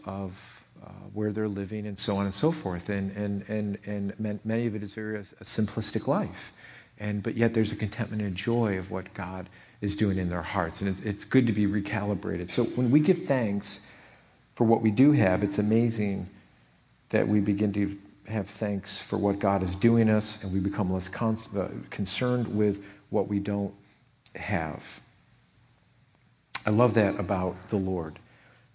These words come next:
that he does that into our hearts when we become thankful. And so I think, I think we need to implement that thankfulness into our prayer life. So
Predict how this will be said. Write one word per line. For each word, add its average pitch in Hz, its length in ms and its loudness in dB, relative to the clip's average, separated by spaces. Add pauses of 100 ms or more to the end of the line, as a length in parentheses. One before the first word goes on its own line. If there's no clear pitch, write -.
(140)
that 92 100 -6
he 110 140 -4
does 104 260 0
that 98 160 2
into 98 160 0
our 95 80 2
hearts 92 400 -2
when 90 160 -2
we 95 140 0
become 90 340 -6
thankful. 92 720 -8 (640)
And 127 100 -4
so 139 400 4 (580)
I - 120 4
think, - 320 0 (360)
I 131 120 2
think 143 200 0
we 135 60 6
need 127 200 4
to 113 200 -2
implement 104 640 2 (840)
that 110 200 2
thankfulness 123 600 -2
into 101 240 -2
our 95 80 -6
prayer 101 320 -6
life. - 460 -12 (1040)
So 104 180 -6